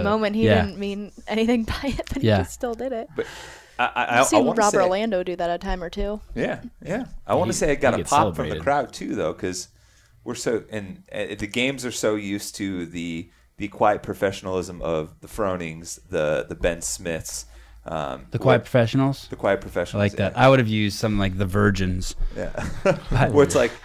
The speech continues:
Speaker 3: you know,
Speaker 4: Ooh.
Speaker 3: they, they perform well.
Speaker 1: The
Speaker 3: They put up a,
Speaker 1: Puritans.
Speaker 3: they put up
Speaker 4: You
Speaker 3: a,
Speaker 4: save
Speaker 3: a
Speaker 4: yourself.
Speaker 3: fist. They smile, and,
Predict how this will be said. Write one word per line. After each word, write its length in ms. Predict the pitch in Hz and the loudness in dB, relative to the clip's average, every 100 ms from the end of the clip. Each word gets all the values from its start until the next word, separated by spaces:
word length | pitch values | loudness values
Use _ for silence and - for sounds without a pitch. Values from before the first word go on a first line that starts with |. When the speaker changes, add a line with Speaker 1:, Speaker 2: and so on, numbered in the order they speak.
| - - - | -18 -14 -4
Speaker 3:
you 120 | 117 | 2
know, 220 | - - 185 185 | 4 4 4 2
Speaker 4:
Ooh. 200 | 104 98 - - - | 0 -2 -8 -14 0
Speaker 3:
they, 140 | 113 110 | 2 4
they 140 | 117 | 2
perform 400 | 127 123 135 131 | 0 2 4 6
well. 240 | 120 123 | 8 8
Speaker 1:
The 100 | 120 | 8
Speaker 3:
They 20 | 117 | 8
put 200 | 123 123 | 10 8
up 60 | |
a, 20 | |
Speaker 1:
Puritans. 340 | 123 107 98 - | 8 6 4 2
Speaker 3:
they 80 | 110 | 0
put 140 | - | 2
up 60 | 117 | 2
Speaker 4:
You 60 | 104 | 2
Speaker 3:
a, 40 | |
Speaker 4:
save 100 | 90 | 0
Speaker 3:
a 40 | 85 | -4
Speaker 4:
yourself. 280 | - 87 90 | -4 -4 2
Speaker 3:
fist. 300 | 107 104 - | 2 2 -2
They 100 | 90 | -4
smile, 520 | - 87 90 98 104 | -2 0 2 2 -2
and, 280 | 92 87 | -4 -10